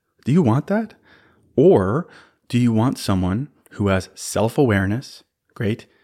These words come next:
and compassion for themselves, who is kind to themselves, for sure, in the context of these things that are real and that have happened to you and have molded you in a sense? You know, someone who treats them as valid. They don't throw on this toxic mask and just ignores them. They treat them as valid,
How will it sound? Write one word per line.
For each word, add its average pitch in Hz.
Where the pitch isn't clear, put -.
and 143
compassion 107
for 90
themselves, 92
who 110
is 101
kind 185
to 156
themselves, 117
for -
sure, -
in 107
the 104
context 127
of 113
these 139
things 120
that 110
are 117
real 101
and 98
that 92
have 107
happened 92
to 104
you 101
and 98
have 107
molded 104
you 101
in 120
a 139
sense? 113
You 110
know, 104
someone 104
who 110
treats 110
them 120
as 143
valid. 101
They 95
don't 117
throw 117
on 110
this 92
toxic -
mask 98
and 98
just 101
ignores 101
them. 92
They 120
treat -
them 151
as 151
valid, -